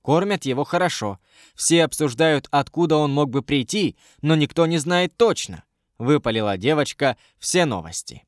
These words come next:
"Хорошо, держи пятак, как обещала", кивнула горничная, вручила монету, а затем спросила: "Не слышала, за что его там заперли?" "Нет, даже имени никто не знает", ответила она,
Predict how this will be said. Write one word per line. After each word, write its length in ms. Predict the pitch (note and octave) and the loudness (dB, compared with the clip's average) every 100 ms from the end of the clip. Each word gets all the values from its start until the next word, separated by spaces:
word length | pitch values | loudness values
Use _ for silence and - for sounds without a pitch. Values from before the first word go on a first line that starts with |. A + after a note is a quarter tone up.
| _ | _
"Хорошо, 540 | - B3 A#3 - G2+ F2 _ _ _ _ | 0 2 2 -2 -8 -10 _ _ _ _
держи 420 | E3+ G3 D#3+ E3 | 0 2 2 -2
пятак, 500 | D3 C3 C3 C#3+ - _ _ | -2 -2 0 0 -2 _ _
как 200 | D#3+ D3 | -2 -2
обещала", 680 | C#3+ D3+ - A3 B2+ E2 _ _ _ _ _ | -4 -4 -2 0 -2 -6 _ _ _ _ _
кивнула 480 | C#3 C3+ A#2+ A2 G2+ | 0 0 0 -2 0
горничная, 760 | A#2+ F#3 A2+ F2 - E2+ D#2+ _ _ | 0 0 -2 -8 -12 -12 -14 _ _
вручила 520 | - F3 E3+ - C#3+ A#2+ | -2 0 2 2 0 0
монету, 460 | G#2 A#2 D#3 F3 | -2 0 -2 0
а 80 | D3 | 0
затем 340 | A2 G#2 A2+ | -2 -6 -6
спросила: 640 | A2+ - F3+ - A2+ E2 - _ _ _ _ _ _ _ | -8 -4 -2 -2 -6 -10 -16 _ _ _ _ _ _ _
"Не 220 | - F#3+ F#3+ | -4 0 0
слышала, 640 | - C4+ - C#3 A#2 F#2+ _ _ _ | 0 -2 0 0 0 -2 _ _ _
за 220 | G#3 B3+ | 0 0
что 200 | A#3+ F#3 | 0 0
его 200 | D3 C3 | 2 2
там 180 | C3+ G#3 | 0 -2
заперли?" 580 | F3+ C3 F2+ E2+ D#2 D2+ _ _ _ | 0 0 -2 -14 -16 -20 _ _ _
"Нет, 460 | G2+ G#2+ E3 E3+ - _ _ _ - | -10 -2 -2 -2 -10 _ _ _ -4
даже 380 | B2 F#3+ D3+ D#3+ | 0 2 2 2
имени 360 | F#3+ A#3 G3 | 2 0 0
никто 300 | C3+ B2 - | -2 -4 -4
не 140 | B2+ D3 | -2 -2
знает", 480 | F#3 D3+ D#2+ _ _ _ _ _ | -2 -4 -4 _ _ _ _ _
ответила 680 | B2+ A#2+ B2 A2+ A2 A2 | -6 -2 -4 -2 -2 0
она, 300 | G#2 D3 F3+ | 0 -2 -2